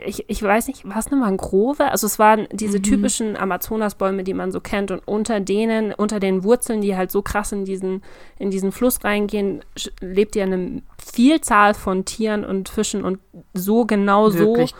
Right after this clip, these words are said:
Speaker 2: crazy Viecher.
Speaker 1: haben sie, haben sie praktisch einen Dschungel gebaut und da die Becken drunter gelegt. Das war ziemlich heftig und auch dieses Haibecken,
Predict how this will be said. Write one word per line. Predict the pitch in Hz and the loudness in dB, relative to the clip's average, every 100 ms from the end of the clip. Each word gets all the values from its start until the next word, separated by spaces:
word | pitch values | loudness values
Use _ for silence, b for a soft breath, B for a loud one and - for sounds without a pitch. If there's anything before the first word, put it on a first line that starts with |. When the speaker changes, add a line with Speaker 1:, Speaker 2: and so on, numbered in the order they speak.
| B | B
Speaker 2:
crazy | - - 170 165 165 | -8 -2 -2 0 -4
Viecher. | - 175 175 180 165 170 | -6 -6 -4 -2 -4 -4
Speaker 1:
haben | - 202 190 | -4 -2 0
sie, | 208 196 - - | -2 -4 -6 -6
haben | 208 190 | -2 -2
sie | |
praktisch | 202 208 196 196 | 0 0 -2 -4
einen | 185 185 185 | -2 -2 0
Dschungel | 208 240 220 | 0 0 0
gebaut | 196 185 180 202 208 196 _ | -2 0 2 4 2 -2 _
und | - 185 185 | -6 -4 0
da | 190 | 0
die | 180 175 | -2 -4
Becken | 185 185 202 175 | -4 -2 -2 -4
drunter | 170 185 180 170 | -4 -6 -4 -4
gelegt. | 165 - 170 - | -4 -6 -8 -8
Das | 185 - | -8 -2
war | 180 | -2
ziemlich | - 190 180 - | -2 -4 -4 -2
heftig | 185 - 196 - | -2 -2 -6 -4
und | 175 | -2
auch | 180 196 | -2 -2
dieses | - 196 190 - - | -2 -2 -2 -4 2
Haibecken, | 196 214 202 208 - 214 208 | 4 4 4 0 0 -2 -2